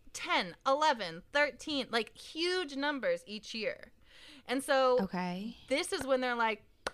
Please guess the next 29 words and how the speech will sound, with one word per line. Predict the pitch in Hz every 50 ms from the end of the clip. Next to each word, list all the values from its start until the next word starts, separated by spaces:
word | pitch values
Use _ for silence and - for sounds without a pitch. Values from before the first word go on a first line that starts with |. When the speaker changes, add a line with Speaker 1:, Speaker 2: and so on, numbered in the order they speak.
| - - -
Speaker 1:
"Okay, | 180 185 170 - 139 - - - - - - - - - - - - - - -
serial | - - - - 220 208 214 208 202 202
killer | - 202 170 165 156
alert." | 135 123 104 78 78 - - _ - - - - - - - - - - - - _ _ - - - - - - - - - - - - _ - _ _ -
Allegedly, | 277 294 311 339 359 403 392 415 - 381 381 381 381 370 -
according | - 269 - - 254 240 262 285 277
to | 359 339
them, | 277 269 254 247 247 247 247 240 - - _ -
when | - 220 226 226
you | 233 226
go | 233 240 254
higher | 254 - 262 247 240 240 233 220
up, | 190 180 - - -
the, | 208 202 196 190 185 - -
the | - 185 - 214
even | 254 254 285 285
higher | 233 269 247 240 226 214 208
ups, | 202 180 165 - - - - -
we're | 285 285 302
still | - - 359 370 392
kind | 403 - 381 359
of | 349 277 226
brushing | - 208 208 - - 233 220
everything | 214 208 208 208 214 202 185 180
off | 175 170 165 170 - - -
with | 196 196 -
the | 185
transient | - - 202 175 175 175 175 165 151 -
argument. | 143 151 156 151 135 123 98 76 -